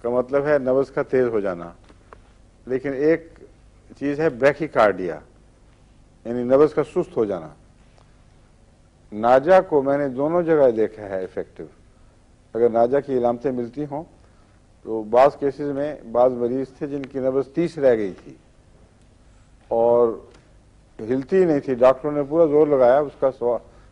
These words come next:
बिल्कुल जवाब दिया हुआ था, तीस से ऊपर नहीं जाती थी। तो नाजा मैंने उनको दिया तो वो साठ तक पहुंच गई,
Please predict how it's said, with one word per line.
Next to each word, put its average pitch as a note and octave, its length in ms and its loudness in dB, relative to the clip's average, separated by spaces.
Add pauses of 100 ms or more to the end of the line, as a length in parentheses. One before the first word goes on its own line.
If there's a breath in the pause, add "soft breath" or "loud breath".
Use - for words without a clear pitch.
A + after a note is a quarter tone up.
(140)
बिल्कुल C#3+ 260 0
जवाब B2 280 6
दिया A#2 160 2
हुआ G#2 140 2
था, A2 120 -4
तीस C3 260 -8
से C#3+ 60 -2
ऊपर C3 160 -6
नहीं B2+ 100 -6
जाती F#2+ 240 -6
थी। D#2 140 -20 (880 soft breath)
तो G#2+ 140 -8
नाजा C3 380 6
मैंने D#3 240 0
उनको C3+ 260 -4
दिया A#2+ 340 -2
तो - 180 -10
वो A#2+ 120 -2
साठ C3+ 360 0
तक C#3+ 140 -8
पहुंच G#2+ 220 -6
गई, A#2+ 160 -12